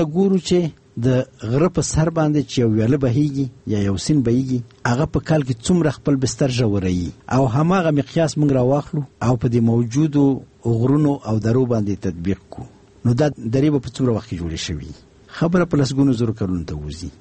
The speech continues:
نو بیا هم د هغه د خلقت موضوع چې په یو مشخص وخت کې رامنځته شوې ده، شپږ زره کاله پخوا یا اته زره کاله پخوا، اه، یو څه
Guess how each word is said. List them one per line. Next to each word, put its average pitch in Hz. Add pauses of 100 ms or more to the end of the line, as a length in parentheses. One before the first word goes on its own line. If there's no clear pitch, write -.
(260)
نو 131 (260)
بیا 151
هم 165
د 135
هغه 139 (100)
د 131 (540)
خلقت 127
موضوع 123
چې 113
په 104 (300)
یو 98
مشخص 98
وخت 117
کې -
رامنځته 101
شوې 120
ده، 113 (120)
شپږ 98
زره 95
کاله 92
پخوا 104
یا 95
اته 87
زره 87
کاله 82
پخوا، -
اه، 107
یو 123
څه -